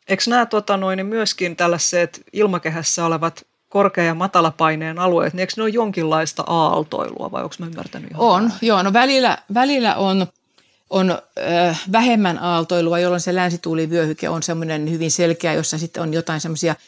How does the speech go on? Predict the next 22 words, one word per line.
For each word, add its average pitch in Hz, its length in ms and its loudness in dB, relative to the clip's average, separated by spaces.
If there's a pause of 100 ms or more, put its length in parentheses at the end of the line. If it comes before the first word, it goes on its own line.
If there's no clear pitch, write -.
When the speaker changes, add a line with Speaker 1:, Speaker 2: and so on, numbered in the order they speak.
(120)
Speaker 2:
yksittäisiä 190 560 -2
matalapaineita, 196 800 0
saattaa 175 240 -2
olla 175 60 0
ketjussakin, 175 600 -2
jotka 160 240 -2
niinku 156 200 -6
menee 160 280 0
aika 151 180 -2
selväpiirteisesti - 1000 -6
yli. 214 280 0 (360)
Mut 233 100 2
sitten 277 220 2
joskus, 294 440 0 (360)
no, 202 120 -2 (280)
niinku 214 220 2
ilmavirtauskaavio 180 1200 0 (480)
pysähtyy, 247 640 2
se 196 140 2
tekee 220 260 0
semmosia 202 360 0
hyvin 226 380 2